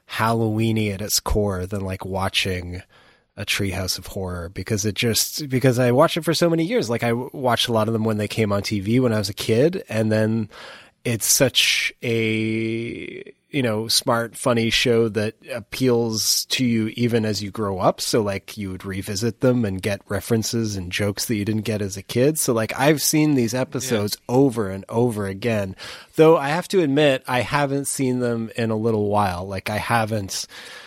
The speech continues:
Speaker 1: as, as big as The Simpsons was for me, uh, when I was younger, I haven't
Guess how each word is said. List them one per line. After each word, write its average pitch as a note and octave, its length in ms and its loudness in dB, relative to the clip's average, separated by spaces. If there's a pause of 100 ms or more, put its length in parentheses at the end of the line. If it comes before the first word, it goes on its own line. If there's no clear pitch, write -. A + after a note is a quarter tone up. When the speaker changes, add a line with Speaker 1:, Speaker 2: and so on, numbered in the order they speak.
(220)
Speaker 1:
as, A2 400 0
as G#2+ 320 -2
big F#3 280 4
as F3+ 120 2
The D3+ 80 -4
Simpsons C#3+ 380 -2
was B2+ 220 2
for - 120 -6
me, A2 460 0 (580)
uh, F2+ 260 -4
when A#2 220 4
I B2+ 100 4
was A#2 180 0
younger, A2 400 0
I G2 140 -4
haven't A2+ 640 -2